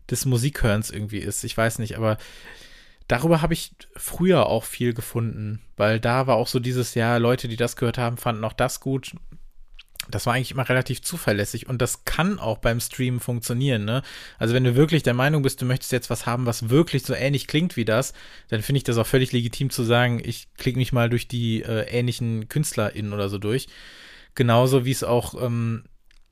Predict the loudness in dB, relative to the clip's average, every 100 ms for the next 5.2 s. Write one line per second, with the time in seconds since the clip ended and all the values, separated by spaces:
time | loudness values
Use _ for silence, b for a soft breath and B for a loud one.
0 | -20 _ -6 0 2 2 -2 0 -2 -2
1 | -2 0 0 0 -4 -2 -2 -2 -2 -2
2 | -2 -2 -2 2 2 2 0 -2 -4 -2
3 | 0 0 -2 -4 -2 -2 0 0 -2 -2
4 | -4 -4 -6 -6 -4 -2 -4 -6 -10 -6
5 | -4 -4